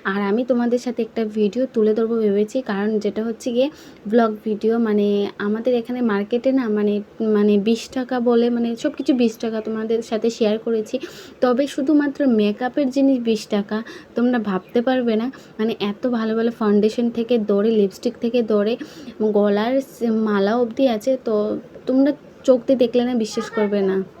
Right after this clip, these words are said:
তো আমি তোমাদের সাথে সেটাও শেয়ার করব। তো কয়েকদিন পর সেই ভিডিওটা করব, যখন আমি আরেকবার যাব, তো তখন শেয়ার করব। তো যাই হোক, এই যে লিপস্টিকটা দিয়ে, আমি কিন্তু এই লিপস্টিকটা কিনেছিলাম,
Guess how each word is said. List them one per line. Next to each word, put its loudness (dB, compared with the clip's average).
তো 4
আমি 2
তোমাদের 0
সাথে -6
সেটাও -2
শেয়ার -4
করব। 0
তো 4
কয়েকদিন 4
পর 0
সেই 2
ভিডিওটা 0
করব, 0
যখন -2
আমি 0
আরেকবার 0
যাব, 0
তো 0
তখন -2
শেয়ার -2
করব। 4
তো 4
যাই 4
হোক, 4
এই 8
যে 2
লিপস্টিকটা 0
দিয়ে, 0
আমি 0
কিন্তু -2
এই 4
লিপস্টিকটা -2
কিনেছিলাম, 0